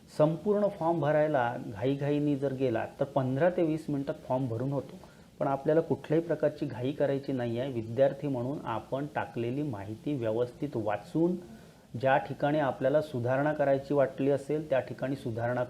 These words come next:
करून आणि मग आपल्याला पुढे जायचं आहे. आता पुढे ही माहिती वाचत असताना जर कुठेही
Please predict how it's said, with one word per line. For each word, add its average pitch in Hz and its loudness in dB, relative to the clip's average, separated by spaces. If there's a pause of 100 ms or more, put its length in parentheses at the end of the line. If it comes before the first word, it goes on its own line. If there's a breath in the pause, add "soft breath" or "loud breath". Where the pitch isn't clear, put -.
करून 180 4 (460 loud breath)
आणि 127 0
मग 147 2
आपल्याला 131 2
पुढे 120 -2
जायचं 107 -4
आहे. 120 -12 (500 loud breath)
आता 143 2
पुढे 180 2 (460)
ही 165 0
माहिती 135 0
वाचत 139 4
असताना 139 -2 (120)
जर 135 2
कुठेही 143 -2